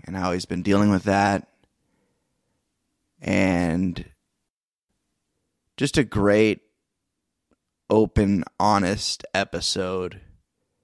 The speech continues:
that I had to cut down because we talked for a long time. Well, Stevie did most of the talking. He likes to talk, which is good for a podcast episode and a podcast guest, so I appreciate that from him, and I also appreciate his honesty.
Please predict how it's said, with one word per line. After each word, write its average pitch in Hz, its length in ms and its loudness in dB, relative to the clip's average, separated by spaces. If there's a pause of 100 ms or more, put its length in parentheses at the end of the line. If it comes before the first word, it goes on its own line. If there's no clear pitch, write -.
(640)
that 98 140 0
I 92 80 2
had 107 340 0
to 107 80 -2
cut - 320 -2
down 104 360 2
because 98 360 -4
we 95 120 -6
talked 98 360 -6
for 95 220 -6
a 95 160 -2
long 95 440 -4
time. 87 440 -10 (480)
Well, 107 100 0
Stevie 131 380 2
did 104 180 0
most 104 200 -2
of - 40 -10
the 101 80 -6
talking. 92 600 -6
He 107 160 -6
likes 95 180 -6
to - 60 -18
talk, - 340 -8
which - 220 -2
is 71 100 -6
good - 260 2 (960)
for 87 160 -2
a 87 60 0
podcast 90 600 0
episode 92 380 -2
and 98 100 -2
a 95 60 -4
podcast 92 520 -2
guest, 104 280 0
so 117 100 0
I 101 100 2
appreciate 95 520 -4
that 95 180 -2
from 90 140 -10
him, 110 220 2
and 104 100 -2
I 98 80 0
also 98 260 2
appreciate 104 440 -2
his 92 120 -2
honesty. - 640 -6